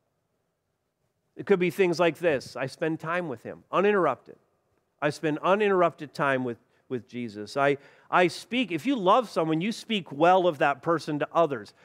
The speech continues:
If you love Jesus, you speak well of Jesus to others. You can put that on your list. I speak, I speak of him to others.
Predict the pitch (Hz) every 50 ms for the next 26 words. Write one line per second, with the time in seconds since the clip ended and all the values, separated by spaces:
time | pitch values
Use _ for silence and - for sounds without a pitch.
0 | - - _ _ _ _ _ - 160 135 180 233 226 220 220 220 208 196 165 127
1 | 139 220 247 247 208 180 170 127 156 180 160 - - - 202 208 185 - 156 147
2 | 175 190 190 185 175 165 151 - - 156 165 165 143 127 131 - - - 123 104
3 | 117 123 104 101 90 82 _ - - _ - 151 160 160 160 185 170 202 196 190
4 | 185 156 143 131 123 117 107 - 143 131 127 - - - 185 180 - - - -
5 | - _ _ _ _ _ - 143 143 - - - 214 214 180 196 151 160 165 151
6 | 135 143 139 - 123 131 120 110 104 85 92 - - -